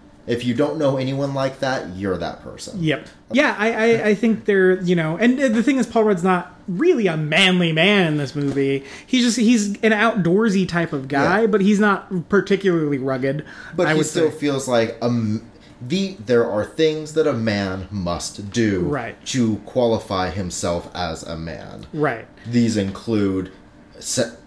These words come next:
Speaker 1: setting up a tent, tying a good knot, uh, gutting a fish, and there's a reason my voice slipped into
Speaker 2: Yeah.
Speaker 1: that for a minute.
Speaker 2: Yep.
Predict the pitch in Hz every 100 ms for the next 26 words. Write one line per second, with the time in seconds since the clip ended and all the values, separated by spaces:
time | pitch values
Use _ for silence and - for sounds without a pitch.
0 | - - 117 117 101 92 87 - 113 92
1 | 85 82 - - - 120 110 104 101 90
2 | 92 113 90 92 98 98 92 92 - -
3 | - - - 101 85 82 92 117 - 98
4 | 95 - 110 104 95 98 95 95 87 92
5 | 98 101 101 92 85 98 98 - 113 104
6 | 113 101 131 165 101 - 113 104 107 107
7 | 107 104 170 151